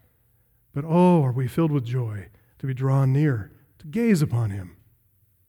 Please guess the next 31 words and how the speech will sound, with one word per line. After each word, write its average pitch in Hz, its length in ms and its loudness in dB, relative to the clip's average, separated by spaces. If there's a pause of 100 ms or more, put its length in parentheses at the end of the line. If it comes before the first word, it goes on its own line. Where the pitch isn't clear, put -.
(1300)
We 147 80 -4
need 170 140 6
to 156 60 4
respond 160 600 4
as 143 320 -2 (960)
John 147 280 2
the 151 60 2
Baptist. 156 600 -2
Jesus 156 340 0
said 170 160 2
to 151 60 -4
John 156 240 2
the 156 40 2
Baptist, 160 600 -4 (600)
"Blessed 175 300 2
is 175 220 4
the 156 80 2
one 160 200 2
who 156 100 4
is 139 140 -2
not 147 320 0
offended 160 480 -2
by 127 140 -2
me." 139 340 -6 (1400)
Oh, 139 280 -2
beloved, 131 380 -4
don't 147 260 -2
be 156 120 0
offended 135 460 -4
by 117 180 -6
Jesus. 113 580 -14